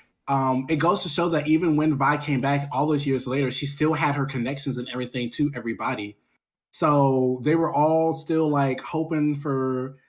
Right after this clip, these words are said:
are they, the, okay, one thing I do like is that they did not put all the impetus on Vi to fix, um, Zaun.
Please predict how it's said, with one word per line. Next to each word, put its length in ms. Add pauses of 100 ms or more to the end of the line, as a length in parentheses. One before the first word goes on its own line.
(160)
are 80
they, 220 (300)
the, 240
okay, 200
one 240
thing 120
I 60
do 160
like 220
is 100
that 200
they 140
did 180
not 340
put 280
all 180
the 100
impetus 560
on 260
Vi 240
to 220
fix, 520 (600)
um, 480
Zaun. 580